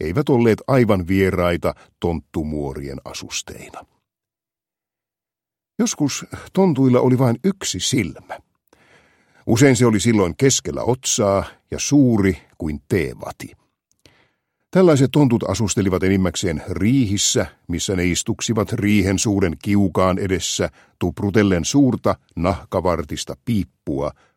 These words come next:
puukollia. Toinen luku. Pelimannitonttu. Eräässä talossa asui pelimannitonttu.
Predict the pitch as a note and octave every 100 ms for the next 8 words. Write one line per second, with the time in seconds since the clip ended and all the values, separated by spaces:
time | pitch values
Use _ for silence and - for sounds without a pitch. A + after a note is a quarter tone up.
0 | _ _ - D3+ D#2+ A#1 - - D2 -
1 | - - - - _ _ _ _ _ _
2 | _ _ _ _ _ _ _ _ _ _
3 | _ _ _ _ _ _ _ _ _ _
4 | _ _ _ _ _ _ _ _ _ _
5 | _ _ _ _ _ C#3+ A#2+ E2 C#2+ D2
6 | D2 - - _ _ _ _ _ _ _
7 | _ - D#3+ F2+ C2+ B1+ A1 - C2+ -
8 | _ _ - - _ _ _ _ _ _
9 | _ _ _ _ _ _ _ _ _ _
10 | _ _ F3+ F#3+ D3+ C3+ D3+ C3+ G2+ A#2
11 | G2+ - G#2 F#2 - G#2+ D#2+ B1+ B1 -
12 | - - - _ -